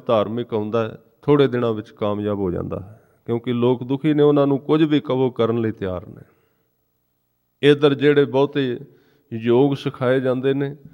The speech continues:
ਬਹੁਤੇ ਮੈਡੀਟੇਸ਼ਨ ਕਰਾਈ ਜਾਂਦੀ, ਕਈ ਕੁਝ ਹੁੰਦਾ ਹੈ, ਉਹ ਓਰੀਜਨਲ ਨਹੀਂ ਹੈ, ਬਿਲਕੁਲ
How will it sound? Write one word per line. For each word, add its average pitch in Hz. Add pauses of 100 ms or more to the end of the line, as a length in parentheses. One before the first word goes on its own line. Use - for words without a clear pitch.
(280)
ਬਹੁਤੇ 131
ਮੈਡੀਟੇਸ਼ਨ 123
ਕਰਾਈ 127
ਜਾਂਦੀ, 127
ਕਈ 123
ਕੁਝ 135
ਹੁੰਦਾ 117
ਹੈ, 139 (240)
ਉਹ 131
ਓਰੀਜਨਲ 139
ਨਹੀਂ 131
ਹੈ, 110
ਬਿਲਕੁਲ 92